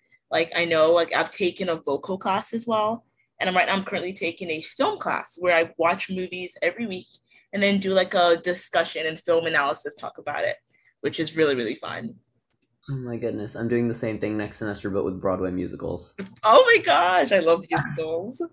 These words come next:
Speaker 2: <laughs>
Speaker 1: Are you excited for it?
Speaker 2: Oh, <laughs> I, I'm pumped. I'm, I'm absolutely pumped. And part of it was, like, on me 'cause I didn't plan my G Es well for my undergraduate time. Like, I,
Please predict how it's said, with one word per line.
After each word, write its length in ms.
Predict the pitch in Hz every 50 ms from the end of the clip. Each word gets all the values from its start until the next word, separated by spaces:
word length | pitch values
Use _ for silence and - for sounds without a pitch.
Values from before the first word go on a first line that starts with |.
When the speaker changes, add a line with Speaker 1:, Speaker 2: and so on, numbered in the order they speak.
| _ _
Speaker 2:
<laughs> 200 | _ _ _ -
Speaker 1:
Are 320 | 302 294 285 285 277 277 269 269 - - - - - _ _ _ _ _ _ _ _ _ _ _ _ _ _ _ _ _ _ _ -
you 160 | 180 190 196
excited 340 | 196 190 185 156 160 196 233
for 200 | - 156 156 320
it? 120 | 349 - - _ _ _ _ - 107
Speaker 2:
Oh, 60 | 101
<laughs> 60 | 110
I, 480 | 127 135 139 - - - 127 - 165 180
I'm 140 | 170 156
pumped. 300 | 143 - 131 110 95 90
I'm, 280 | - 101 113 117 113 95
I'm 180 | - 110 113 110
absolutely 580 | 87 101 113 110 - 117 107 104 98 98 104 101
pumped. 340 | - 117 98 87 85 - - - - - - -
And 160 | - 127 127 127
part 180 | 151 139 139
of 60 | 139
it 60 | 139 -
was, 160 | 147 143 139
like, 160 | 143 135 -
on 240 | - 110 117 113 107
me 200 | 104 101 113 131
'cause 160 | 143 131 107
I 240 | 104 98 95 90 87 - - - _ _ 101
didn't 420 | 101 117 110 107 117 117 - - -
plan 420 | - - 110 95 95 104 110 107
my 480 | 104 101 98 95 92 92 90 - - - _ _ _ _ - 107
G 560 | 95 101 117 120 117 107 - 92 107 110 120 131
Es 200 | 127 120 - - -
well 560 | - 95 101 107 101 101 104 113 127 143 143
for 220 | 143 - - 113
my 240 | 104 101 98 98 95 -
undergraduate 800 | - 95 101 95 107 98 95 104 98 101 98 98 107 98 85 -
time. 480 | - - 104 92 98 110 123 143 156 147
Like, 180 | 135 123 110 104
I, 320 | 120 113 113 107 101 -